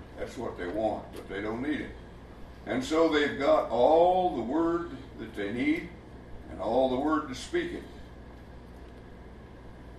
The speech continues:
They know all about God they need to know. Their problem is there's no love,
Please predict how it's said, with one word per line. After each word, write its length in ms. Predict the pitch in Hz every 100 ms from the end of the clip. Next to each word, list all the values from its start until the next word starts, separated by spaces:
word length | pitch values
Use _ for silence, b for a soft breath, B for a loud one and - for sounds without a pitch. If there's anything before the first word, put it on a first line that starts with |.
| - - - - - - -
They 140 | 110 123
know 160 | 135
all 380 | 131 139 160 165
about 340 | 151 156 117 117
God 440 | 123 123 107 - - - - - - -
they 180 | 117 123
need 240 | 139 135
to 60 | 127
know. 460 | 143 170 110 - - - - - - - - - - - - - -
Their 200 | 165 190
problem 520 | 165 160 147 123 120
is 440 | 135 160 156 - - -
there's 260 | 120 123 139
no 200 | 139 127
love, 680 | 123 151 175 - - -